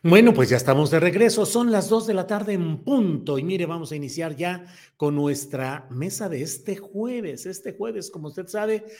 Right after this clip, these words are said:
tenemos nuestra mesa de seguridad para analizar a fondo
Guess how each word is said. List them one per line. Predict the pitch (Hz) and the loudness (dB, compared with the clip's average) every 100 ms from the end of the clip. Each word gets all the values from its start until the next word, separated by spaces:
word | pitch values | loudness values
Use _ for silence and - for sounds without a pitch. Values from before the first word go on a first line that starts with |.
| _ | _
tenemos | - 147 175 170 | -6 -4 -2 -2
nuestra | 147 139 147 156 | -2 -4 -8 -6
mesa | 160 175 208 202 208 202 196 | -4 -2 -2 -2 -6 -8 -6
de | 170 | -6
seguridad | 165 165 135 143 123 107 107 | -6 -8 -8 -8 -8 -12 -14
para | - 117 | -14 -14
analizar | 120 120 120 175 180 - | -12 -14 -8 -6 -6 -8
a | 123 | -10
fondo | - 214 226 220 226 | -4 -2 0 -2 -2